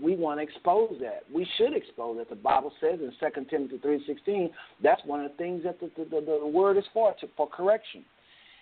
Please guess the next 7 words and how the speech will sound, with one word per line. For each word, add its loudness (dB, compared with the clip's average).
And -6
so 6
the -2
goal 4
tonight, -2
family, -6
is -4